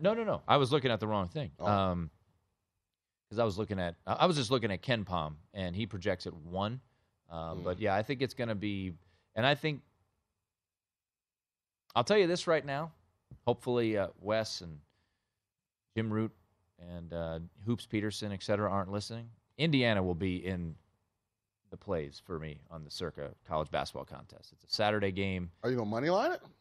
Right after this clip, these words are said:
Speaker 1: Well, I'll give it out on the show as what it is on the exact, in the
Speaker 2: Money
Speaker 1: spread.
Speaker 2: line it.
Speaker 1: Mind
Speaker 2: Go big.
Speaker 1: your business. Do you, why, why would I money line something in a contest?
Speaker 2: 'Cause it's a dog. You get more juice.
Speaker 1: You do not. It's not
Speaker 2: Oh,
Speaker 1: the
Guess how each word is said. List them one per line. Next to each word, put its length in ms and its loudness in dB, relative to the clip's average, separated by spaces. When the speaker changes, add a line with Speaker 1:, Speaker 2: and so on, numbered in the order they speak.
Speaker 1:
Well, 140 4
I'll 80 4
give 200 2
it 140 0
out 240 4
on 100 0
the 60 -6
show 520 2
as 540 -6
what 200 0
it 120 -2
is 160 -4
on 140 -6
the 80 -8
exact, 400 -6
in 160 -8
the 80 -16
Speaker 2:
Money 160 0
Speaker 1:
spread. 160 2
Speaker 2:
line 260 0
it. 120 -10
Speaker 1:
Mind 420 6
Speaker 2:
Go 160 12
big. 480 12
Speaker 1:
your 200 4
business. 1160 0
Do 360 4
you, 200 2
why, 320 4
why 300 8
would 180 8
I 140 8
money 380 0
line 320 0
something 340 -4
in 120 -4
a 40 -4
contest? 540 -2
Speaker 2:
'Cause 100 8
it's 160 4
a 80 10
dog. 480 8
You 80 2
get 180 6
more 220 10
juice. 500 4
Speaker 1:
You 100 0
do 60 -2
not. 260 0
It's 120 -8
not 140 10
Speaker 2:
Oh, 60 8
Speaker 1:
the 60 6